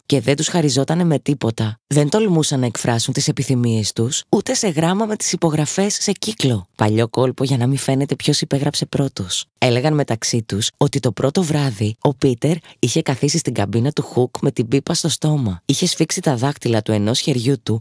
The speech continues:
εκτός από το δείκτη που τον είχε λυγίσει απειλητικά σε σχήμα γάντζου. Όλοι γνώριζαν πως δεν ήταν παρά ένα παιχνίδι και το διασκέδαζαν πολύ. Έφτασαν στις Αζόρες, όπως είχαν σχεδιάσει, και από εκεί πέταξαν στο Λονδίνο. Πρώτος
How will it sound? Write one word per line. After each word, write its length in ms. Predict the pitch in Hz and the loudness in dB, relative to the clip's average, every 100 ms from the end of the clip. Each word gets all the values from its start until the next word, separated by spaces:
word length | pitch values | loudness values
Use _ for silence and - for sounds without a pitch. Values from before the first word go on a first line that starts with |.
| - | -2
εκτός 320 | - - 196 | -2 0 0
από 140 | 226 | 0
το 120 | 220 175 | 0 0
δείκτη 460 | 147 208 - 196 - | 2 0 -2 -8 -6
που 80 | |
τον 160 | - 113 | -2 0
είχε 180 | 123 143 | 0 0
λυγίσει 440 | 123 107 131 - | 0 0 0 0
απειλητικά 720 | 131 127 123 117 113 - 123 147 | -2 0 0 -2 -8 -2 -2 -2
σε 160 | - 123 | -4 -2
σχήμα 340 | - 135 139 | 0 0 0
γάντζου. 560 | 120 127 135 117 104 98 - | 0 0 0 -2 -4 -6 0
Όλοι 280 | 175 151 165 | 2 4 2
γνώριζαν 520 | 156 139 120 110 160 | 2 2 2 0 0
πως 140 | 214 | -2
δεν 160 | 196 220 | 0 0
ήταν 200 | 220 220 | 0 0
παρά 180 | 208 196 | 0 0
ένα 160 | 202 | 0
παιχνίδι 600 | 214 190 196 196 151 107 - | -2 0 2 2 0 -4 -6
και 100 | - | -2
το 100 | 147 | 0
διασκέδαζαν 600 | 113 110 - 120 123 135 | 2 0 0 2 2 2
πολύ. 440 | 139 127 123 127 101 _ | 2 2 0 -2 -4 _
Έφτασαν 400 | - 123 - 135 | -2 0 0 0
στις 220 | 170 - 131 | 0 0 0
Αζόρες, 600 | 113 120 120 101 101 - | 0 2 0 0 -2 -4
όπως 280 | - 113 139 | -2 0 0
είχαν 200 | 139 135 | -2 -2
σχεδιάσει, 720 | 131 127 113 113 110 - 139 - | -2 -2 0 0 -2 -2 -4 -4
και 100 | - | -4
από 160 | 190 151 | -2 -2
εκεί 280 | - 226 - | -2 -4 0
πέταξαν 400 | 123 127 - 151 | -2 -2 -2 -2
στο 160 | - | 2
Λονδίνο. 520 | 151 147 120 104 98 90 _ | 2 2 0 0 -2 -4 _
Πρώτος 540 | - 139 117 104 110 | 2 2 2 -2 -2